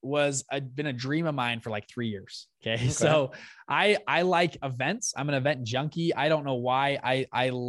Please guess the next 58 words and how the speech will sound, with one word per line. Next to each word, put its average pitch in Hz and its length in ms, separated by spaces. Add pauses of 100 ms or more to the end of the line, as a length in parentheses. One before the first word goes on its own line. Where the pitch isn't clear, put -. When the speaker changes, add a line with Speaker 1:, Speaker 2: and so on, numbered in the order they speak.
(200)
Speaker 1:
I 127 140
have 170 180
this, 135 180 (240)
like, 127 320
I 131 60
don't 135 100
know, 127 80
I 120 60
have 131 80
this 143 160
dream 135 360
of, 113 100
like, 117 180 (180)
speaking. 135 920 (100)
I 127 100
love 143 340
speaking 127 360
at, 120 80
like, 117 140
on 117 120
stages 131 400
and 151 100
stuff. 143 300
And 113 200 (120)
Speaker 2:
Okay. 120 320
Speaker 1:
I 143 60
had 170 80
this 170 120
dream 170 200
of 139 80
speaking 143 440
to 131 480
high 139 200
school 143 260
kids 135 420
or, 120 120
like, 117 160
I 151 60
don't 156 100
know, 117 200
I, 160 140
whatever 165 480
it 175 60
was, 143 160
I 123 100
just 147 240
liked 131 260
speaking. 120 420
So 131 120
I, 135 40
and 139 200
I 135 60
thought, 123 240
"Let's 131 160
do 175 100
a 139 60
big 123 240
event." 110 340